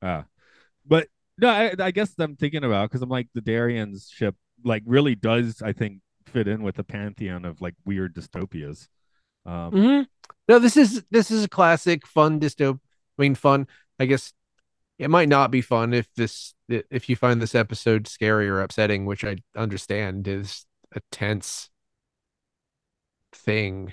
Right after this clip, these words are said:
Speaker 2: It's a
Speaker 1: I mean, you
Speaker 2: tense
Speaker 1: don't, it's,
Speaker 2: situation.
Speaker 1: it's what they talk about, though, I mean, for the most part. Well, I mean, we see a pe-,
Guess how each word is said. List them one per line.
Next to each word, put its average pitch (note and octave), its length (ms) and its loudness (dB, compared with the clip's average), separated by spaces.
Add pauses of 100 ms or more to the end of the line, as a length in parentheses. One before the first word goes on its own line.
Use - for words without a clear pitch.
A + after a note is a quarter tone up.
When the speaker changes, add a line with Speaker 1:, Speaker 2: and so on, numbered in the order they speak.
(160)
Speaker 2:
It's G#2+ 160 -2
a A2+ 80 -2
Speaker 1:
I - 60 -2
mean, B2+ 140 8
you G#3 40 6
Speaker 2:
tense - 0 -
Speaker 1:
don't, G#3 160 4
it's, - 100 -8
Speaker 2:
situation. A2 760 2 (180)
Speaker 1:
it's - 140 -4
what A3+ 100 -2
they G#3 100 -6
talk D3 380 -4
about, G2+ 380 -4
though, F#2+ 280 -4
I F#2+ 40 -6
mean, F#2+ 180 -10
for A2+ 80 -8
the F#2+ 80 -8
most F2+ 320 -8
part. F2 180 -6
Well, A#2+ 200 -2
I A#2+ 80 -2
mean, A#2 140 -6
we A2 80 -4
see C3+ 140 -6
a G#2+ 60 -4
pe-, A#2 140 -6